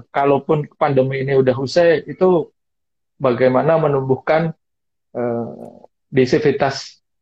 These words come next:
teknik kimia gitu. Kita nggak usah bicara Polnes gitu ya, Pak. Sivitas teknik kimia, bahwa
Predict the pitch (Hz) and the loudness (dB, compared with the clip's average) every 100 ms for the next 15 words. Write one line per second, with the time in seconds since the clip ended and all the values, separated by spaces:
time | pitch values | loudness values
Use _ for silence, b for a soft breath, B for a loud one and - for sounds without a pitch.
0 | _ _ _ _ _ _ 160 151 147 135 | _ _ _ _ _ _ -2 -2 0 2
1 | 131 160 117 123 131 123 139 131 - 127 | 2 2 2 0 0 0 0 0 2 0
2 | 120 117 123 120 123 117 127 139 139 - | -2 -2 -2 0 -2 0 -2 -2 -2 0
3 | 117 117 113 _ - 131 113 131 135 131 | 0 -2 -8 _ -4 -2 -2 -4 -2 -4
4 | 127 123 160 175 - _ _ _ 131 131 | -4 -2 0 0 -4 _ _ _ 0 2